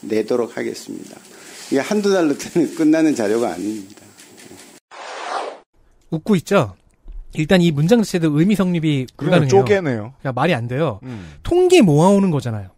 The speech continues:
Speaker 3: 음.
Speaker 2: 그게 한두 달 걸려서 제작하는 자료인가요?
Speaker 3: 그리고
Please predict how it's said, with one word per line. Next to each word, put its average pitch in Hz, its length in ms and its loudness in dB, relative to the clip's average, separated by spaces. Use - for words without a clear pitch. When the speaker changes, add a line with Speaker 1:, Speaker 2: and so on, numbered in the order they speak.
Speaker 3:
음. 123 240 -4
Speaker 2:
그게 151 160 0
한두 254 280 0
달 196 360 4
걸려서 143 520 4
제작하는 135 440 2
자료인가요? 113 420 -4
Speaker 3:
그리고 160 440 0